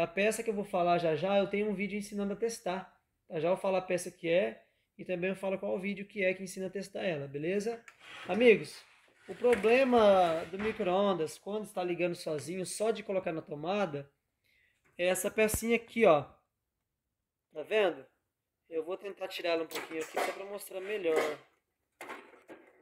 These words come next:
Olha só. Essa, tá vendo que tá até quebrada, né? Essa pecinha aqui, ó. Essa aqui é chamada relé da placa, tá bom? Relé da placa. É,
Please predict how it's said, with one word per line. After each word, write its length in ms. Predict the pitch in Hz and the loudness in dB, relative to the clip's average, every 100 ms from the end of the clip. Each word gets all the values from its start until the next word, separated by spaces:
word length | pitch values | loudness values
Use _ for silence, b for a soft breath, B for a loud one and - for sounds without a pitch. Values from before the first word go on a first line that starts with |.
| _ _ - | _ _ -8
Olha 220 | 175 190 | -4 -2
só. 420 | - 196 156 - _ _ _ _ _ - | 0 0 0 -2 _ _ _ _ _ -6
Essa, 360 | 180 202 220 | -2 -2 -2
tá 320 | 220 - - 202 | -8 -12 -6 0
vendo 200 | 233 240 | 0 0
que 60 | |
tá 60 | 240 | -4
até 160 | 247 | -4
quebrada, 500 | 240 269 214 202 180 | -4 -2 2 4 4
né? 240 | 180 220 226 - - - _ _ _ _ - | 0 -2 -6 -16 -20 -20 _ _ _ _ -8
Essa 240 | - 196 | -6 -6
pecinha 420 | 220 208 - 240 | -4 -4 -2 -2
aqui, 220 | 233 214 | -2 0
ó. 100 | 165 147 - - - - _ _ - _ _ _ _ _ _ | -2 -2 -10 -14 -14 -14 _ _ -20 _ _ _ _ _ _
Essa 280 | 170 170 185 | -4 -4 -4
aqui 100 | 202 | -6
é 60 | 202 | -4
chamada 400 | 208 202 208 208 | -4 0 0 2
relé 500 | 220 202 196 220 233 | 2 4 6 6 4
da 160 | 247 | 0
placa, 440 | - 202 190 170 - | 0 0 2 0 -6
tá 120 | 151 | -10
bom? 400 | 151 208 254 247 _ | -4 -2 -4 -6 _
Relé 280 | - 165 170 | -10 -4 -4
da 120 | 185 | -4
placa. 400 | 220 180 147 - _ _ _ _ _ _ _ _ 165 | -4 -2 -2 -6 _ _ _ _ _ _ _ _ -10
É, 840 | 160 160 160 160 156 151 147 | -6 -2 -2 -2 -2 -4 -6